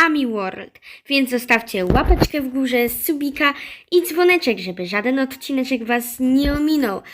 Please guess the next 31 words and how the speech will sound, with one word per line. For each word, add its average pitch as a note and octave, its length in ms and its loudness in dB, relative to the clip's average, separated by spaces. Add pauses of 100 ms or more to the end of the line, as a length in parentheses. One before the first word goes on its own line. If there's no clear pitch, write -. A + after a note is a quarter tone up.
(320)
Słuchajcie, D4 760 0 (480)
y, - 20 -4
w A3 100 -2
ostatnim E4+ 600 2
odcinku C#4 880 -4
z B3 260 -6 (420)
Ami D#4 340 4
World, D#4 520 -2
y, - 40 -20 (520)
jeśli D4 680 2
ktoś C4 760 -2 (140)
oglądał, G3+ 600 2
no A3+ 200 -2
to B3+ 120 -4
dobrze A3+ 400 0
wie, F#3+ 380 2
że, F#3 460 2 (680)
y, G3 340 4
na C#4 180 6
świat - 580 2
dołączyła G#3+ 800 0
Mariolka. E4 1000 4 (360)
Tak, E4 340 2
dokładnie, C4 560 2
Mariolka. D4 540 4
Jeśli G#3 300 -4
jeszcze C#4 240 -2
nie D#4 120 0
widzieliście C4 440 -4
tego A3+ 180 0
odcineczka, A3 640 0